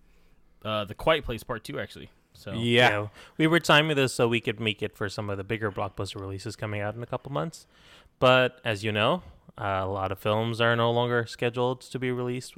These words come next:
Speaker 3: as they were originally.
Speaker 2: As
Speaker 3: It's
Speaker 2: all the
Speaker 3: kinda
Speaker 2: movie
Speaker 3: crazy.
Speaker 2: theaters are closed, Nabil.
Speaker 3: Yes.
Speaker 2: Yeah, we're also gonna have a guest, but now that's definitely gonna have to be postponed right now. Social distancing.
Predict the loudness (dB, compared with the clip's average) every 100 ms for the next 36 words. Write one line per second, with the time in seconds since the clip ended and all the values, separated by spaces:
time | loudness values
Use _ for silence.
0 | -8 -4 -4 -6 -4 -2 -2 -4 -6 -6
1 | -10 -14 _ _ _ 0 6 8 8 8
2 | 6 6 6 6 6 4 0 2 2 2
3 | 0 -2 -2 -8 _ _ -14 -14 -14 -20
4 | _ -4 0 0 4 10 10 10 6 4
5 | 2 -2 2 6 6 6 -2 -2 -2 0
6 | 0 2 0 -2 -10 _ 2 2 2 -2
7 | -4 -4 -4 -6 -6 -8 -6 -6 -4 -4
8 | -4 -6 -8 _ -6 -6 -4 -4 -4 -4
9 | -6 -8